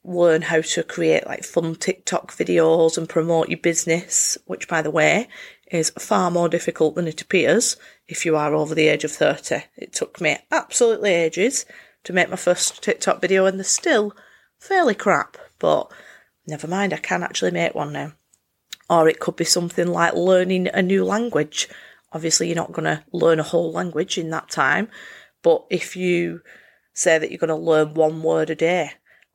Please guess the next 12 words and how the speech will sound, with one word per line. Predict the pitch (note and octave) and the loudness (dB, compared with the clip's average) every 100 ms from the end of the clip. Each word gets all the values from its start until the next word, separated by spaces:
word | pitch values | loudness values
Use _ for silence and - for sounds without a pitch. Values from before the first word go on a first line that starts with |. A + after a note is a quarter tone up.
| - | -4
or, | D3+ C#3+ D3 C#3+ D3 - _ _ _ _ _ _ _ _ _ _ _ - | 0 2 4 2 0 -2 _ _ _ _ _ _ _ _ _ _ _ -8
I | |
don't | E3 D#3 | -4 -2
know, | F3 F#3 | 0 0
maybe | D#3+ D#3+ | 2 2
a | D#3+ | 0
few | - F3 | -2 -6
phrases | D#3+ - E3 F3 F3 E3+ D3+ | -6 0 4 4 0 -2 -4
in | D#3 | -4
a | D#3 | -4
month, | D#3 D#3+ D#3 - - | -2 -4 -4 -8 -4
or | D3+ D3 D3+ | 0 0 -2